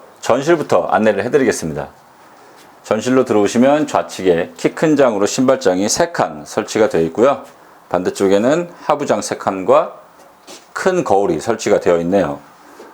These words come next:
거울이 커서 출퇴근하실 때 옷매무새를 만지는데 상당히 도움이 될 것 같습니다.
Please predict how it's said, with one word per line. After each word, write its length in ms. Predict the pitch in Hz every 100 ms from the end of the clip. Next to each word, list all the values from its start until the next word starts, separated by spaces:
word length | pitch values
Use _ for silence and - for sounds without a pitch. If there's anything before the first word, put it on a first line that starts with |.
| -
거울이 360 | 110 117 127
커서 540 | - 165 185 139 73 - -
출퇴근하실 720 | 160 143 143 139 139 139 -
때 200 | 104 98
옷매무새를 640 | 92 92 110 107 101 104
만지는데 560 | 92 85 85 90 107 101
상당히 560 | - 180 170 120 76
도움이 260 | - 95 90
될 120 | 82
것 120 | - -
같습니다. 420 | - 95 80